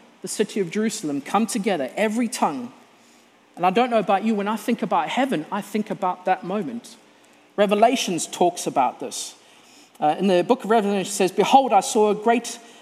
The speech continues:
multitude that no one could number from every nation, from all tribes and peoples and languages, standing before the throne and before the Lamb.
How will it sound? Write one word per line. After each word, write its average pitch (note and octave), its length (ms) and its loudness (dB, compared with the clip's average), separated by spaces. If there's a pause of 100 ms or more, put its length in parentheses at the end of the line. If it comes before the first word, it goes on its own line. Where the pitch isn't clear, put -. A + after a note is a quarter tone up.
(180)
multitude A3 580 0
that E3+ 120 0
no G#3 160 4
one A#3+ 180 4
could A3 160 -4
number G#3+ 220 0
from F#3 220 -6 (100)
every B3 240 2
nation, A3 420 -2
from F3+ 300 -6
all C4+ 240 4
tribes A#3 540 0
and G3+ 120 -2
peoples G#3+ 420 -2
and F#3 140 -6
languages, E3+ 520 -2
standing F#3 540 0
before D#3 300 -2
the D#3 100 0
throne C3 580 -6 (420)
and C3 120 -4
before E3 360 0
the D#3+ 100 0
Lamb. B2+ 460 -4